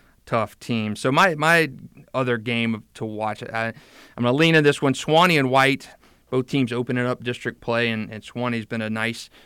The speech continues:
uh, not s-, really surprise team. They had a good year last year under Coach Kyler Hall, but,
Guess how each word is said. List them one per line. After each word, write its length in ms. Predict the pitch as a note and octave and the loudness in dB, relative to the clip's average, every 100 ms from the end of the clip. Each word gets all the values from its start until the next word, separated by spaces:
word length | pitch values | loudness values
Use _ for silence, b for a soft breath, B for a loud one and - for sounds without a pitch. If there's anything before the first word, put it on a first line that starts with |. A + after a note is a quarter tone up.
| b | b
uh, 200 | G#2+ G2+ G2+ - | -8 -8 -8 -16
not 140 | C#3+ B2 | -14 -14
s-, 200 | - C3 | -12 -8
really 220 | B2 A2 | -6 -8
surprise 460 | G#2 - A#2 A2 - | -10 -4 -2 -2 -6
team. 120 | G#2+ | -8
They 60 | A2 | -8
had 80 | |
a 40 | G#2 | -8
good 220 | A2 G#2 | -10 -10
year 260 | G#2+ G#2 G#2 - | -8 -10 -12 -12
last 480 | A#2 A2+ A2+ - | -4 -2 -2 -6
year 100 | A2 | -10
under 140 | G#2 G#2 | -8 -8
Coach 240 | G#2+ - | -12 -10
Kyler 260 | G2+ G2+ F#2+ | -8 -8 -6
Hall, 280 | A#2+ A2 G#2 | -4 -4 -4
but, 180 | G#2+ | -10